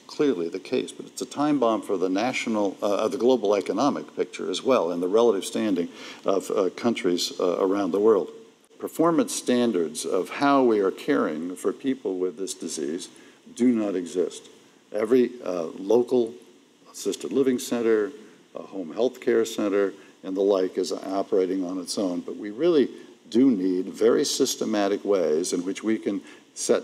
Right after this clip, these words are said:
in place quality care, uh, planning standards, quality care delivery, and then actually assess our ability to deliver better care to people, better outcomes, to keep people more independent.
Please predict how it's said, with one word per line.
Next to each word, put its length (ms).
in 140
place 560
quality 520
care, 400
uh, 160
planning 480
standards, 540
quality 460
care 300
delivery, 680
and 220
then 220
actually 460
assess 800
our 160
ability 460
to 160
deliver 320
better 300
care 320
to 100
people, 340
better 380
outcomes, 460
to 80
keep 260
people 260
more 220
independent. 600